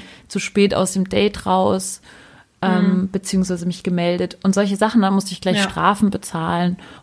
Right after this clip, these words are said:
Speaker 2: Ja, würde ich sofort verlassen, die Agentur, also.
Speaker 1: Das war, das war auch wirklich nicht so cool. Und auch in der Suche nach der Agentur hatte ich,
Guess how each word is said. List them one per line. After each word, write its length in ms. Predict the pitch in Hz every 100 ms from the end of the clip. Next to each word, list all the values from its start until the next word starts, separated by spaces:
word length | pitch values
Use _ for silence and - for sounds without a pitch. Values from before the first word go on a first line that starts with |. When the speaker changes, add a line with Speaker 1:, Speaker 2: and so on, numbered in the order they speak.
| _ _
Speaker 2:
Ja, 200 | 185 180
würde 120 | 180
ich 80 | 175
sofort 240 | 175 190 185
verlassen, 280 | 185 226 247
die 80 |
Agentur, 420 | 175 175 185 180 175
also. 280 | 175 - 233 - - - - - - -
Speaker 1:
Das 320 | 190 190 202
war, 720 | 202 196 190 196 202 - - - - _
das 300 | - 190 190
war 180 | 196 190
auch 160 | 185 -
wirklich 260 | 202 202
nicht 160 | 202 220
so 80 | 240 -
cool. 160 | 196 185
Und 200 | 185 190
auch 180 | 196 226
in 120 | 202
der 180 | 190 185
Suche 340 | 208 311 320
nach 200 | 208 190
der 200 | - -
Agentur 640 | 202 180 185 - 202 214 196
hatte 240 | 185 185
ich, 360 | - 190 190